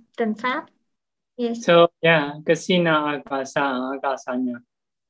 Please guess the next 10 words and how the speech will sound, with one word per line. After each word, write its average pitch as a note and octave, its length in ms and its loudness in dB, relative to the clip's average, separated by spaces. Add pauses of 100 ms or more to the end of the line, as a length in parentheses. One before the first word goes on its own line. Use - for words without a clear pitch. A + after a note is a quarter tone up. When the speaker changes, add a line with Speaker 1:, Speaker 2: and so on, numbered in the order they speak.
(160)
Speaker 2:
akasayadana C3 1700 -2 (280)
chaita. A#2+ 380 -2 (520)
<clears throat> - 300 -4 (920)
So, C#3+ 500 2 (2500)
there D#3+ 260 6
are D#3 220 4
three E3 500 0
kinds D#3 420 -4
of C3+ 160 -4
space, - 840 -8